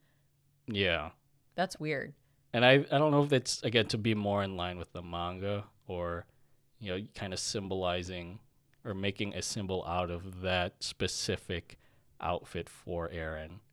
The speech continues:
Speaker 1: um, 'cause as he's come kind of full circle with being <laughs> emo Eren. Um, so, yeah, again, we'll, we'll share that comparison on this, the Discord, and you can make of it as you'd like.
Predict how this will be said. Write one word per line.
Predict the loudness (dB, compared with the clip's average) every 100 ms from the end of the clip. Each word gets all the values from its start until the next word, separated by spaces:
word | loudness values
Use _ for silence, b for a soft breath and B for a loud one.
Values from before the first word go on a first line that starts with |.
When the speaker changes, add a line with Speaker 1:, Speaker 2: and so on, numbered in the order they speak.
| _ -10
Speaker 1:
um, | -8 -8 -10 -14 _
'cause | -14 -8 -2
as | -2 -2
he's | -2 -4 -8 _ _
come | -10 -8 -6
kind | -6 -6
of | -6
full | -6 -6
circle | -4 -6 -6 -6
with | -6 -8 -10 -14 -6
being | -4 -4
<laughs> | 2 2 6
emo | 6 6 6 4
Eren. | 0 -4 -6 -10 -14 B B B B B
Um, | -2 0 0 -2 -8 -14 _ _ _ _ _ _ _
so, | -6 -2 0 0
yeah, | 0 -2 -2 -6 -2
again, | 2 2
we'll, | 0 -2
we'll | -2
share | 0 2 2
that | 0 -2
comparison | -6 -4 -4 -6
on | -8 -6
this, | -6 -8 -12 -4
the | 0
Discord, | 4 2 2 -2 -4
and | -6 -10 b b b b -12
you | -10
can | -10 -10 -12 -14 _ _ _ _ _
make | -6 -4 -4
of | -4
it | -2
as | -2 -2
you'd | -2
like. | -2 -2 -6